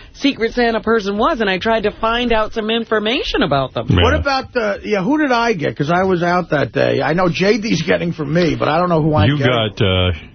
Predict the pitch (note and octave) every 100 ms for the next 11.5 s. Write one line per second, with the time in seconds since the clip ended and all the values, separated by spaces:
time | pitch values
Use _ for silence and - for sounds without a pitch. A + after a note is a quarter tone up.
0 | - A#2+ A#2+ A2+ G#2+ - F#2 F2 - F#2
1 | D2+ B1 - - _ _ - - _ -
2 | - - - G#2 - B2 - A#2 A#2+ G#2
3 | C3+ E3+ A#2+ G2+ F2+ - - _ _ _
4 | _ - F#2 E2 C#2+ C#2+ C2+ C#2 D2 F2+
5 | E2 D#2+ F2 E2 E2 D#2+ D2+ D#2+ D#2 D#2
6 | - - - - - _ _ _ _ _
7 | _ _ _ _ _ _ _ _ - -
8 | G2+ E2 - E2+ F#2+ A2 G#2+ G2+ - -
9 | - - _ _ _ - - _ _ -
10 | C#2+ D#2 C#2 A#2+ G#3 A3+ B3 B3+ A3 A3+
11 | G#3+ D3 D3+ F3